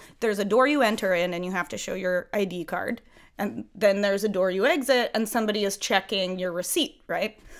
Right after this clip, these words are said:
But the exit door is close to the customer service desk. So I went up to the exit door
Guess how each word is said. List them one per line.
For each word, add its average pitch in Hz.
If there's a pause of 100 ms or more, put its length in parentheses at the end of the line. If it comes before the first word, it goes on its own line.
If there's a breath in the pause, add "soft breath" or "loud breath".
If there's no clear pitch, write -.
(140 soft breath)
But 240
the 214 (100)
exit 311
door 220
is 202 (160)
close 214
to 208
the 190
customer 180
service 208
desk. 262 (280 soft breath)
So 196
I 233
went 302
up -
to 220
the 190
exit 240
door 180